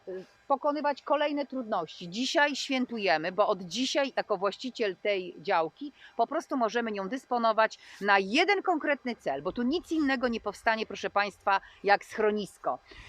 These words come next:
Dziękuję wójtowi gminy Kołobrzeg, panu Włodzimierzowi Popiołkowi. Dziękuję posłowi, panu Markowi Hokowi. Dziękuję panu Henrykowi Carewiczowi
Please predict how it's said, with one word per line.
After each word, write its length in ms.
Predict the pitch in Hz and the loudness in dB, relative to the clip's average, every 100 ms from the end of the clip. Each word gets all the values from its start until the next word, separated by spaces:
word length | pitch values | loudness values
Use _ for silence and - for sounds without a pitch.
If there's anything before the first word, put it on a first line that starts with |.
| - | -12
Dziękuję 380 | 185 220 269 269 | -6 -4 0 0
wójtowi 460 | 247 254 269 262 240 | 0 2 2 2 0
gminy 280 | 240 240 | -2 -2
Kołobrzeg, 440 | 247 240 233 233 247 | 4 4 4 0 0
panu 240 | 226 220 | 0 0
Włodzimierzowi 640 | 208 214 214 214 214 226 220 | -2 -2 -2 -2 0 0 0
Popiołkowi. 720 | 214 - 208 - 180 139 139 | 0 2 0 4 4 2 -6
Dziękuję 420 | 180 175 233 240 | -8 -4 -2 -2
posłowi, 460 | 240 226 240 226 | -2 -4 -4 -2
panu 220 | - 233 226 | 0 0 2
Markowi 420 | 214 - 220 226 | 0 0 -2 0
Hokowi. 480 | 247 214 196 143 143 | -2 2 2 2 -4
Dziękuję 380 | 170 170 233 | -10 -6 -4
panu 220 | 226 226 226 | 0 0 0
Henrykowi 580 | 226 214 202 220 190 | -2 -2 0 0 0
Carewiczowi 800 | 180 185 170 165 - 269 262 285 | -2 -2 -2 -4 0 0 0 -4